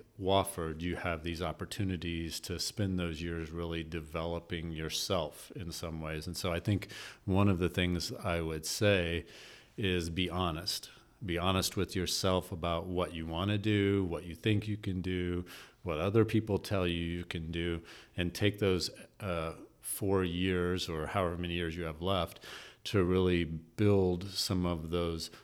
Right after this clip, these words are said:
meta-curricular things, um, whether it be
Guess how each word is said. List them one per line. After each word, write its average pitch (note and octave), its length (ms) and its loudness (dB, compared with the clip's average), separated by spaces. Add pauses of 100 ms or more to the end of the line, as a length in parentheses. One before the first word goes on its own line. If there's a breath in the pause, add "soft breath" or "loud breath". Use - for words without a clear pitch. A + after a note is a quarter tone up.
(180 soft breath)
meta-curricular F2 1300 0
things, F2 600 -6 (840 soft breath)
um, D#2+ 440 -4
whether E2+ 400 4
it E2 300 -2
be E2 640 2